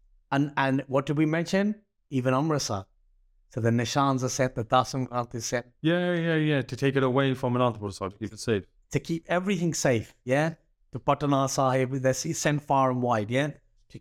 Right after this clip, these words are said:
Speaker 1: keep it all
Speaker 2: Yeah.
Speaker 1: safe, 'cause this big work, yeah. And so you see, historically, what we're saying makes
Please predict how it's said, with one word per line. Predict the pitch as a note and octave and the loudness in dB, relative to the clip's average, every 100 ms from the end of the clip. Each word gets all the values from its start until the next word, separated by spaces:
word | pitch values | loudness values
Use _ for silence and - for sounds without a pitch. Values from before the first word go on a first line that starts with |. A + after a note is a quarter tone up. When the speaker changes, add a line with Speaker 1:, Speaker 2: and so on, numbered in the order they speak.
| - | -4
Speaker 1:
keep | C#3+ D#3+ | -2 -2
it | - | -4
all | - D#3 | 0 2
Speaker 2:
Yeah. | A2+ | 4
Speaker 1:
safe, | B2 A#2 - _ _ _ _ - | 2 0 -6 _ _ _ _ -4
'cause | B2+ | -2
this | B2+ B2 - | -2 -4 0
big | D3 B2+ | -2 2
work, | C3 A#2+ A2 A#2 | 2 2 0 -2
yeah. | C3 D3 D3 _ _ _ _ - | -2 -2 -6 _ _ _ _ -4
And | C3+ | 0
so | D#3 | 2
you | D3 D3+ | 2 0
see, | D3 G3 | 0 0
historically, | E3 D#3 E3+ F3+ F3 C#3 C3+ C3+ D3+ | 0 0 0 0 0 0 0 0 -2
what | D#3+ | -4
we're | D3+ - E3 | -4 -2 0
saying | C3+ B2 B2+ | 0 0 0
makes | C3+ - | -2 -2